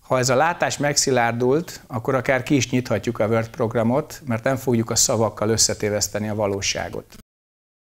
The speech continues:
Tehát megjelölhetjük nyugodtan a szavakkal a valóságot. Adhatunk neveket a formáknak.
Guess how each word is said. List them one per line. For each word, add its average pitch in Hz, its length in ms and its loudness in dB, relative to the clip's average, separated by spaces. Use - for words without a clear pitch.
Tehát - 200 -16
megjelölhetjük 120 760 2
nyugodtan 110 800 -2
a 113 200 -4
szavakkal 107 540 0
a 107 60 0
valóságot. 110 920 -4
Adhatunk 131 600 0
neveket 120 760 -2
a 120 80 -10
formáknak. 104 880 -4